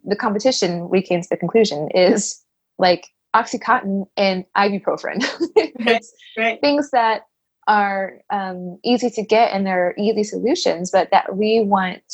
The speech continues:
Speaker 1: to help people understand that there's a, a better way or a different way, a healthier way, right? And that all of us as allied professionals are working together to, toward that mission against
Speaker 2: Right.
Speaker 1: that <laughs> competition. And it was such a,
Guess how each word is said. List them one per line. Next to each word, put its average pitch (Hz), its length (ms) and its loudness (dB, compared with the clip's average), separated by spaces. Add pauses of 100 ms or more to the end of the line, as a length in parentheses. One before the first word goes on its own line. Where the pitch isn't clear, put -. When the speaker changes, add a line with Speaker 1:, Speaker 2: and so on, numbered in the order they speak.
Speaker 1:
to 180 440 0 (360)
help - 240 0
people 208 200 0
understand 208 460 -2
that 180 140 0
there's 190 220 2
a, 175 120 -2 (220)
a 175 100 0
better - 260 -2
way 202 260 2
or - 140 2
a 185 80 -2
different 180 300 -6
way, 180 480 0
a - 60 -6
healthier 90 440 0
way, - 320 -2 (280)
right? 170 180 -2
And 190 160 0
that 185 160 0 (760)
all 233 320 2
of 208 140 -2
us 185 240 0
as 190 220 -6
allied 196 340 0
professionals 190 640 -8
are 196 160 -2
working 202 420 -4
together 202 560 2
to, - 380 -4 (120)
toward 185 280 0
that - 200 -4
mission - 580 -8 (100)
against 185 420 -2
Speaker 2:
Right. 208 140 0
Speaker 1:
that - 20 -8
<laughs> - 80 2
competition. 196 760 -2 (500)
And 226 160 2
it 240 80 4
was 240 220 0
such 240 240 -4
a, 220 300 -2